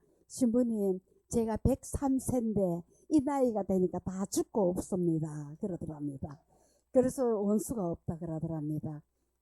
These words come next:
오늘 또 복음에 그, 오늘 복음에도 그, 그 역사에 대해서도 나옵니다. 우리가 예수님께서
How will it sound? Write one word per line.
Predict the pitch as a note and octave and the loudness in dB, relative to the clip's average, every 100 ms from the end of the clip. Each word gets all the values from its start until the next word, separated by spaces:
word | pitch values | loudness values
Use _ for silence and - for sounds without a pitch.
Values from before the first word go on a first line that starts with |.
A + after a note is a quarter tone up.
| _ B3+ | _ 0
오늘 | A#3 A3 A3 | 4 2 4
또 | G3+ | 2
복음에 | F#3+ G3 G3 G#3 G3 F3+ E3+ F3 _ _ - | 2 -2 -4 -2 0 0 -2 -6 _ _ -4
그, | F3 E3 D#3+ D#3+ - A3 _ | 0 2 2 0 -4 -14 _
오늘 | - G3 F3 | -4 0 0
복음에도 | F3 E3+ F3 E3 D#3 D#3+ D#3+ F3 - _ _ _ | 2 0 0 -2 -2 0 0 -2 -6 _ _ _
그, | F3 E3 D#3 D3+ D#3 F3+ | -8 -6 -4 -6 -8 -6
그 | E3 | 0
역사에 | G3 A#3 - F#3+ D#3+ | 0 0 -4 -2 0
대해서도 | D#3 D#3+ - - D#3 | 0 -2 -6 -8 -6
나옵니다. | D#3 D#3 D3+ D3+ D3+ - D#3 _ _ _ _ _ - | -4 -4 -4 -8 -10 -14 -18 _ _ _ _ _ 0
우리가 | G3+ A#3 A#3 G3 F#3+ G3 _ _ _ _ _ | 2 2 0 -2 -4 -8 _ _ _ _ _
예수님께서 | G#3 G3+ A#3 A3 G#3+ A3+ G#3+ G3+ F3+ | -4 -2 0 0 0 -4 -4 -4 -2